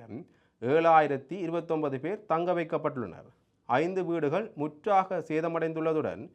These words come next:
நூற்றி எண்பத்தொன்பது வீடுகள் பகுதியளவில் சேதமடைந்துள்ளமை குறிப்பிடத்தக்கது என்றவாறாக இந்த செய்தி காணப்படுகின்றது. முதற் பக்கத்தில் அமைந்துள்ள மற்றுமொரு முக்கிய செய்தியாக,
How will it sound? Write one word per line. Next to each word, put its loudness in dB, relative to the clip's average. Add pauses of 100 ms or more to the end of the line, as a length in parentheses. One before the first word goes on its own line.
(340)
நூற்றி -4
எண்பத்தொன்பது -2
வீடுகள் -2
பகுதியளவில் -2
சேதமடைந்துள்ளமை -2
குறிப்பிடத்தக்கது 0
என்றவாறாக 0
இந்த -4
செய்தி -4
காணப்படுகின்றது. -2 (520)
முதற் 0
பக்கத்தில் 0
அமைந்துள்ள 0
மற்றுமொரு -2
முக்கிய -4
செய்தியாக, 2